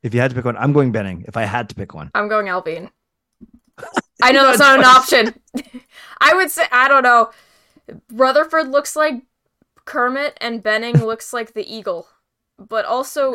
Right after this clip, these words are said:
Speaker 2: the Eagle has been compared to Oscar Isaac, who I think is handsome, so I'm gonna say Benning. Um,
Speaker 1: <laughs> Totally fair, totally fair.
Speaker 2: Yeah, love Oscar Isaac.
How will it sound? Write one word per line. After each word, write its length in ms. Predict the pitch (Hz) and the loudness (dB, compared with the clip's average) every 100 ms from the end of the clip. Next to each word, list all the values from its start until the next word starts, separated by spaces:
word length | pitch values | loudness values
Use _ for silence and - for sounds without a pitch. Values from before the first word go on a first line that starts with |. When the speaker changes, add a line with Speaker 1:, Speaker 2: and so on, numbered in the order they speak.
| - | -8
Speaker 2:
the 140 | 233 - | -10 -8
Eagle 280 | 269 294 285 | -4 -2 -2
has 220 | 262 247 | -2 -4
been 200 | 269 254 | -8 -16
compared 560 | 254 240 - 233 240 226 | -14 -16 -12 -10 -10 -10
to 100 | 254 | -12
Oscar 440 | 220 196 - 214 | -10 -12 -12 -10
Isaac, 460 | 190 185 202 277 277 - _ _ _ | -8 -8 -8 -12 -14 -20 _ _ _
who 200 | 254 247 | -8 0
I 200 | 254 302 | 0 0
think 300 | - 320 311 | -8 -16 -16
is 160 | 339 - | -18 -12
handsome, 560 | 320 311 - 330 330 | -12 -12 -14 -18 -18
so 160 | 330 247 | -14 -8
I'm 160 | 233 233 | -8 -8
gonna 140 | 233 | -12
say 180 | 226 208 | -14 -14
Benning. 360 | 190 185 180 185 _ _ _ _ _ - | -12 -16 -16 -20 _ _ _ _ _ -2
Um, 340 | 269 277 277 269 | 2 2 2 0
Speaker 1:
<laughs> 520 | 359 - - _ _ | -2 -4 -8 _ _
Totally 200 | 147 135 | -2 -2
fair, 300 | - 117 98 | -2 -4 -4
totally 260 | - 135 | 0 0
fair. 340 | 123 131 98 - - - | 0 -8 -8 -10 -18 -12
Speaker 2:
Yeah, 340 | 247 247 233 226 _ | -4 -2 -2 -4 _
love 180 | 240 254 | -2 2
Oscar 360 | 247 349 - 233 | 2 0 -2 -4
Isaac. 460 | 220 196 202 _ | -2 -4 -8 _